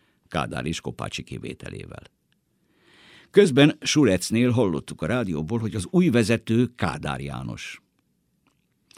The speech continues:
Hazudnék, ha nem mondanám, hogy ez bizonyos mértékig megkönnyebbülést okozott, mert sokkal rosszabbra számítottam. Bár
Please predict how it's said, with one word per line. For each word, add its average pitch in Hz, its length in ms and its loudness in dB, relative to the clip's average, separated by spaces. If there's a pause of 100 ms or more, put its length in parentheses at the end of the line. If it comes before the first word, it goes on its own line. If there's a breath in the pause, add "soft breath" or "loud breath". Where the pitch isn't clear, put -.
(340 loud breath)
Hazudnék, 90 800 0
ha 78 220 -4
nem 90 140 2
mondanám, 90 580 0
hogy 85 380 -8 (120)
ez 82 160 -6
bizonyos 90 420 0
mértékig 98 580 -2
megkönnyebbülést 73 1080 -4
okozott, 73 420 -8
mert 80 240 -4 (340 soft breath)
sokkal - 540 0
rosszabbra - 520 -2
számítottam. - 920 -12 (560 soft breath)
Bár 107 480 4